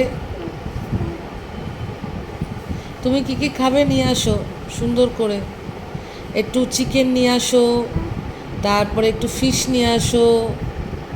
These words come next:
কেনাকাটা করে নিয়ে আসো। আমি দিচ্ছি, বাজারের ব্যাগ দিচ্ছি, গিয়ে নিয়ে আসো, যাও।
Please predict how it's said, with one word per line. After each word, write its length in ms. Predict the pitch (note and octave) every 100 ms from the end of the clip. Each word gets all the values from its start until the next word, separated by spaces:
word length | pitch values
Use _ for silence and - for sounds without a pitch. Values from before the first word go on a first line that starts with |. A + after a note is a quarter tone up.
| - - - - - - -
কেনাকাটা 520 | A#3 A#3+ B3 B3 B3+ B3+
করে 200 | B3+ D4+ D4 B3+
নিয়ে 140 | A3+ G#3
আসো। 120 | G#3+ G#3
আমি 120 | G#3+ A#3+
দিচ্ছি, 260 | - - G3
বাজারের 340 | G3+ G#3 A3 A3
ব্যাগ 140 | A3+ G#3+ F3+
দিচ্ছি, 400 | F3+ - - C4 F4 F#4+ - - - - - - -
গিয়ে 200 | G#3 B3 A#3
নিয়ে 140 | A3 G3+
আসো, 160 | G3 G3 F#3
যাও। 180 | G#3